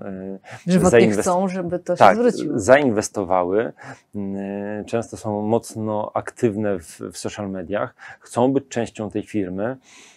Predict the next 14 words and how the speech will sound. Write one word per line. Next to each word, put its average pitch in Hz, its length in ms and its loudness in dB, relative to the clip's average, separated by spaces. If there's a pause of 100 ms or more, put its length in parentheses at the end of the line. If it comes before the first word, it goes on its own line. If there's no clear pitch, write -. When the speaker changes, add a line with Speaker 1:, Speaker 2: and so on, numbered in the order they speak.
(100)
Speaker 1:
e, 104 260 -6
chcą 123 260 -6
się - 240 -6 (200)
poczuć 135 380 2
często 104 360 -6
jak, 101 280 -2
em, 101 800 -4
powiedzmy, 104 260 -8
taki - 200 -16
startupowiec 101 720 -2
czy - 160 -6
osoba, 101 320 -6
która, 104 460 -6 (460)
mm, 101 480 -8